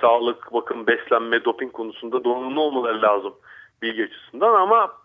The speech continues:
olabilir. Hani genç insanlar eğitim seviyeleri çok farklı olabilir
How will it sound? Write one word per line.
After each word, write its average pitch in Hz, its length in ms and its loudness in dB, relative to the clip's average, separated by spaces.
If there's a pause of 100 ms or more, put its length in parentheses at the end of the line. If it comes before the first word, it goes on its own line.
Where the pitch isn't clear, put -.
(400)
olabilir. 190 400 2
Hani 165 200 2
genç 160 220 -2
insanlar 147 520 2 (580)
eğitim 131 280 -2
seviyeleri 131 420 4
çok - 220 -2
farklı 139 280 2
olabilir 123 560 -2